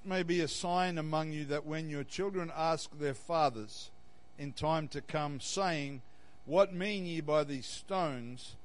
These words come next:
Then you shall answer them, that the waters of Jordan were cut off before the ark of the covenant of the Lord. When it passed over Jordan, the waters of Jordan were cut off, and these stones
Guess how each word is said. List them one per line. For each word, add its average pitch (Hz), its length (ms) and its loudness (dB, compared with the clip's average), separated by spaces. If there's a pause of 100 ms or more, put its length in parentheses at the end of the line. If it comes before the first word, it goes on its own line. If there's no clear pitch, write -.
(400)
Then 160 200 2
you 175 140 2
shall 147 260 2
answer 165 340 0
them, 113 280 -4 (540)
that 127 160 -2
the 131 60 -6
waters 147 460 4
of 139 140 -4
Jordan 135 420 0
were 117 80 -4
cut 135 260 -2
off 135 280 0
before 135 340 -4
the 139 120 0
ark 139 420 2
of 117 140 -6
the 120 60 -8
covenant 147 560 -2
of 135 160 -6
the 139 80 -2
Lord. 131 420 0 (540)
When 123 160 -4
it 113 160 -8
passed 143 440 -2
over 147 260 -2
Jordan, 113 540 -4 (580)
the 107 80 -6
waters 123 460 4
of 107 140 -6
Jordan 123 360 -2
were 113 80 -6
cut 143 300 -2
off, 110 380 -4
and 117 180 -6
these 120 200 -4
stones 120 800 -6